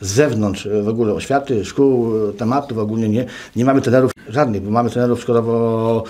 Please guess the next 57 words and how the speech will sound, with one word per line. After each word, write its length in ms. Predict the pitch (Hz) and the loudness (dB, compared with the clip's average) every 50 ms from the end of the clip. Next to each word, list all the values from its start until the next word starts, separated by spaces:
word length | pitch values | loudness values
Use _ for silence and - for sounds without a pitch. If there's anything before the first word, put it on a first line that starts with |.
| - - - - - - - | -12 -16 -18 -18 -20 -16 -8
e, 40 | - | -6
na 200 | 113 113 110 113 | -4 -2 -2 0
dzień 100 | 104 117 | 0 0
dzisiejszy 220 | 107 110 127 113 110 | 0 0 -2 -2 -2
z 60 | 104 | -2
Głogowa, 360 | 110 107 127 120 123 123 123 | 0 0 2 2 2 2 2
jedno 140 | 120 120 127 | 2 0 0
mamy, 200 | 120 120 123 123 | 0 0 0 0
mamy 220 | 117 120 123 123 | 0 0 0 2
kolegę 260 | 123 127 127 131 127 | 2 2 2 2 2
jednego 280 | 135 135 143 147 147 165 | 2 2 2 4 2 2
i 200 | 170 156 151 143 | 2 4 2 2
mamy 200 | 127 127 123 131 | 2 2 2 2
jednego 140 | 131 131 127 | 2 2 0
przykładowo 420 | 123 - 127 127 123 123 120 113 | 2 0 2 2 2 2 2 0
z 80 | 104 - | 0 -2
tego, 160 | 131 120 123 | 0 0 2
no, 180 | 120 110 95 - - - - - 127 120 120 | 2 0 -2 -4 -8 -14 -14 -10 -6 -6 -6
e, 20 | 113 | -6
z, 40 | |
z 160 | 113 - - - | -6 -10 -14 -8
Podrawicza, 500 | - 127 113 110 107 139 135 151 151 143 - - - - - - - | -6 -4 -2 0 0 0 2 2 0 0 -2 -10 -16 -18 -18 -14 -6
także 220 | - 135 123 139 120 - - - - | -2 2 2 2 2 0 -8 -4 0
nie 60 | 131 | 2
mamy 220 | 139 143 156 151 147 - - - | 4 4 4 2 0 -4 -4 0
możliwości 600 | 131 143 143 135 135 131 151 151 151 - 160 160 - - - | 2 2 4 2 2 2 2 0 0 -2 -4 -4 -4 -10 -8
wejścia 420 | 120 117 113 139 156 147 - 151 | -6 0 0 2 0 2 0 0
do 100 | 147 165 | 2 2
szkół, 400 | 156 - - - 180 156 101 87 | 0 -2 0 2 2 2 2 0
wręcz 280 | 85 98 117 131 127 113 | -2 -4 -2 -2 -2 0
do 120 | 117 131 | -2 0
tego 200 | 123 147 139 143 | 0 4 4 4
roku 240 | 139 147 143 147 147 | 4 4 4 2 2
ja 80 | 143 143 | 4 4
nie 80 | 135 | 6
miałem, 140 | 143 147 143 | 6 6 4
nie 80 | 139 143 | 4 4
mogłem 220 | 143 135 143 135 | 4 4 4 6
wejść 140 | 131 139 135 | 6 6 4
do, 80 | 139 127 | 4 2
do 100 | 123 131 | 0 -2
szkoły, 440 | - - 160 139 117 113 131 160 160 - - - - - - | -2 0 2 4 6 6 4 4 2 -2 -12 -18 -20 -6 -4
po, 160 | 151 139 139 | -2 -2 -2
zrobić 360 | 123 117 123 131 143 135 131 | -2 -4 -2 0 0 2 2
takiego, 220 | 139 - 143 139 131 | 2 2 2 2 2
takiego 260 | 143 127 143 139 147 | 2 2 4 4 6
naboru, 360 | 147 160 156 226 233 196 131 | 4 4 6 6 4 4 4
bo 100 | 113 120 | 4 2
mi 80 | 120 123 | 2 2
nie 60 | 117 | 0
pozwali 280 | 135 127 131 131 139 | 0 2 4 4 4
na 60 | 139 135 | 4 4
to 120 | 143 143 | 2 4
dyrektorzy 500 | 135 151 151 143 160 156 220 214 147 131 | 4 2 4 4 4 4 4 4 2 2
szkół, 220 | - - 110 95 | 0 -2 -2 -2
nie? 220 | 92 95 110 127 127 - - - - - - - - - - - - - - - | -2 -2 -2 -4 -4 -8 -14 -20 -20 -20 -20 -20 -20 -20 -20 -20 -20 -20 -8 0
Także 320 | 131 127 127 139 139 131 | 2 4 4 4 4 2